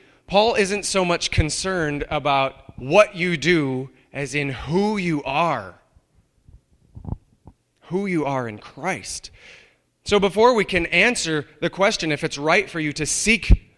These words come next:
a new job, a new position, you need to ask yourself if there's even idolatry in your heart to make that request.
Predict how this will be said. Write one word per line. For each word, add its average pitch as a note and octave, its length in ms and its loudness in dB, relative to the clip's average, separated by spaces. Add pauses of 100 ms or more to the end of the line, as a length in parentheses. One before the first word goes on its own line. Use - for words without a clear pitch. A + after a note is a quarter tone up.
(140)
a C#3+ 80 -4
new E3+ 220 0
job, C#3+ 680 4 (760)
a C#3 80 2
new F#3 200 2
position, C#3 680 -2 (600)
you E3+ 120 -4
need G#3 160 -2
to D3+ 100 0
ask D#3+ 300 -2
yourself D3+ 540 -2 (380)
if D#3 140 -4
there's G3 220 0
even E3+ 240 0
idolatry D3+ 800 4
in C3+ 80 -2
your C#3 120 -4
heart D3 320 -4
to D3+ 80 -6
make C#3+ 300 -2
that B2+ 200 -2
request. B2+ 680 -8